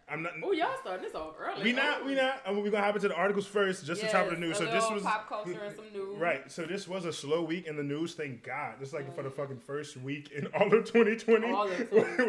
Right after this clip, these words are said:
Speaker 2: twenty.
Speaker 1: didn't have some shit. They be like, "Nigga, did you just?" But that was one thing that, like, stood out to me because it is some fucking advert, fucking racism like a motherfucker.
Speaker 2: Hell yeah.
Speaker 1: So,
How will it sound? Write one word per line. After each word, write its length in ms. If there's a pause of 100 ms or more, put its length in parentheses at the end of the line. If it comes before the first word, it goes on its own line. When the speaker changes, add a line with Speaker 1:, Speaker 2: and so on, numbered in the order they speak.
Speaker 2:
twenty. 100
Speaker 1:
didn't 240
have 120
some 100
shit. 160
They 80
be 80
like, 160
"Nigga, 300
did 200
you 140
just?" 260 (320)
But 300
that 160
was 240
one 160
thing 160
that, 80
like, 140
stood 180
out 140
to 80
me 260 (240)
because 360
it 120
is 120
some 440
fucking 340 (240)
advert, 580
fucking 200
racism 500
like 120
a 40
motherfucker. 600
Speaker 2:
Hell 300
yeah. 100 (260)
Speaker 1:
So, 540